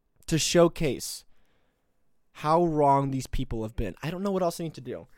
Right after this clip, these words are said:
And if you're still, still on this train of just, "Hey, if everyone wore a, if everyone just stayed home for s-, fourteen days, it'd be gone.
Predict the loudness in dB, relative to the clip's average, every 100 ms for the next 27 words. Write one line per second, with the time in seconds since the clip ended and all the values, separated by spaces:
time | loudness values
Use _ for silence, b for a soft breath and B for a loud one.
0 | b b b 0 2 0 -2 -2 -6 2
1 | 6 8 8 6 2 -16 -20 _ -18 -16
2 | -16 -8 0 2 2 2 2 0 0 -2
3 | 0 0 -4 -10 -18 _ _ _ _ _
4 | _ _ _ _ _ _ _ _ -6 -4
5 | -4 -6 -6 -2 0 0 -2 -4 0 2
6 | 4 4 2 0 0 4 6 6 4 4
7 | 4 6 4 2 2 -2 -2 2 2 2
8 | 2 2 2 2 -2 -6 -4 -2 -2